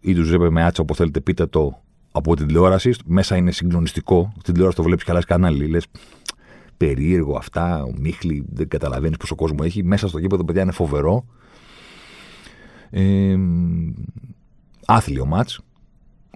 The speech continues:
Οκ. Άρα με μεγάλο ενδιαφέρον προηγήθηκε η Bayern. Θυμάμαι, θυμάμαι, με το father στο, στο μετρό πηγαίναμε για το γήπεδο, μου λέει, "Να σου πω, ρε εσύ, ποιος βάρε τα πέναλτι της Βαλένθια;" Του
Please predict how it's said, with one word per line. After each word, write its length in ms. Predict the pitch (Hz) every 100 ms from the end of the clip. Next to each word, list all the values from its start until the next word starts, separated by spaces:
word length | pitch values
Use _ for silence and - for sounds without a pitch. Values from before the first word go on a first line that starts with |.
| -
Οκ. 180 | - - 71 98 139 - _ _ _ _ -
Άρα 140 | 98
με 80 | 92
μεγάλο 440 | 92 87 95 87 82
ενδιαφέρον 600 | 78 73 - 90 80 71
προηγήθηκε 580 | 78 73 85 80 69
η 140 | 73 65
Bayern. 440 | 87 82 73 67 - _ _ _ _
Θυμάμαι, 320 | - 87 87
θυμάμαι, 340 | 80 90 85 64 69
με 140 | 76
το 80 | 73 -
father 240 | 87 92 82
στο, 320 | 76 67 69 65 64 -
στο 180 | - 69
μετρό 280 | 64 -
πηγαίναμε 380 | - 76 85 82
για 100 | 67
το 60 | 65
γήπεδο, 320 | 71 90 104
μου 100 | 104
λέει, 120 | 117
"Να 60 | 120
σου 140 | 127
πω, 120 | 139
ρε 60 | 82
εσύ, 200 | - - _ _ - - - - - -
ποιος 180 | 123 135
βάρε 160 | 147
τα 120 | 127
πέναλτι 280 | 107 104 71
της 120 | -
Βαλένθια;" 460 | 65 64 62 - - _ _ _ _ _ _ _ _ _ _ _ -
Του 100 | -